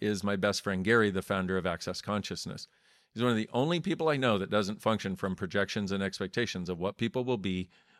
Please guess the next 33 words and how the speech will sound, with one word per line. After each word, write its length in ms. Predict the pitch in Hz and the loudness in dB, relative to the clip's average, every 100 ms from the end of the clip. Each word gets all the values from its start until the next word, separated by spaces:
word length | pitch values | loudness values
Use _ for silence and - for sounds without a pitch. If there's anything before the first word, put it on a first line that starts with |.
| - | -2
what 180 | 104 - | 0 2
people 300 | 120 135 131 | 0 0 -2
will 120 | 147 | -2
do, 380 | 104 90 85 85 _ _ _ - | -2 -2 -4 -8 _ _ _ 0
even 300 | 123 147 160 | 2 2 0
for 240 | - 165 | 0 -2
people 320 | 131 131 123 | 2 0 2
that 120 | 120 120 | 0 0
we 140 | 117 | 0
hire 380 | 95 95 98 98 | 2 2 2 0
for 360 | - 98 90 - | -2 -2 0 0
our 100 | 98 | -2
business. 580 | 117 180 98 - - - _ _ _ | 0 -2 -4 -8 -10 -14 _ _ _
We 160 | 107 113 | -2 -2
do 340 | 95 - 117 | -2 0 2
not 420 | 117 110 131 - | 4 4 2 -2
do 260 | 95 107 110 | -2 0 0
projections 680 | - 110 101 98 - 110 113 | 0 -2 2 2 0 -4 0
and 100 | 110 | 0
expectations 800 | 104 - 104 - 190 233 113 104 | 0 0 -4 -2 -4 -2 -2 0
about 260 | 101 98 | 2 0
what 200 | 101 98 | 0 0
they 100 | 104 | 0
will 140 | 92 95 | -2 -2
do 500 | 123 226 151 110 110 _ _ _ - | 0 2 4 2 0 _ _ _ -4
we 160 | 127 | -2
give 200 | 113 160 | 2 2
them 180 | 165 143 | 2 2
a 80 | 117 | 2
list 500 | 107 151 190 147 - | 2 2 2 0 0
of 180 | 117 107 | 0 2
several 400 | - 113 101 98 | 2 2 4 0
things, 500 | - 92 90 156 | 0 -2 -2 -6